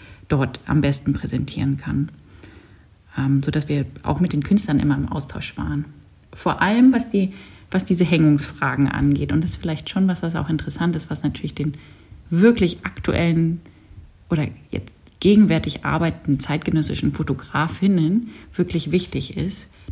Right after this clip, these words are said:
diese Form der Inszenierung und der Präsentation und das Zeigen von Bildern in ihren eigenen Arbeiten mitzudenken und dort auch, ähm, bestimmte Vorschläge und Entwürfe zu machen. Und da sind ganz,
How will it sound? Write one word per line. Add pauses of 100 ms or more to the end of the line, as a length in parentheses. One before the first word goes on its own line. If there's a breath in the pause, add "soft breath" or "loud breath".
diese
Form
der
Inszenierung
und
der
Präsentation
und
das
Zeigen
von
Bildern (640 loud breath)
in
ihren
eigenen
Arbeiten
mitzudenken
und
dort
auch, (240)
ähm, (400)
bestimmte
Vorschläge
und
Entwürfe
zu
machen. (1600 loud breath)
Und
da
sind
ganz,